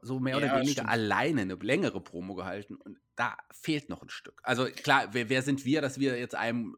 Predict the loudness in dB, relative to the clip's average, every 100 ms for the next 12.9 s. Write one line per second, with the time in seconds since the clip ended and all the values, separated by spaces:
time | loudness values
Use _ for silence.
0 | -12 -8 -4 -2 -2 -2 -2 -2 -2 0
1 | 0 -2 -2 -2 -2 -4 -2 -2 -4 -12
2 | _ _ _ -2 2 2 4 4 4 2
3 | 0 -4 -6 -2 -2 -2 -2 -2 -6 -8
4 | -8 -8 -8 -8 -8 -10 -12 _ -10 -10
5 | -10 -6 -4 -4 -4 -4 -6 -6 -6 -6
6 | -6 -4 -6 -6 -6 -6 -10 _ -10 -8
7 | -8 -10 -10 -10 -14 -20 -20 _ 0 4
8 | 2 2 0 0 -8 _ _ _ _ -12
9 | -4 -2 4 6 6 6 4 2 0 -4
10 | -6 -2 0 0 2 2 2 0 0 0
11 | 0 0 0 0 -2 -8 -6 -6 -6 -8
12 | -8 -14 _ _ _ -10 -6 -6 -10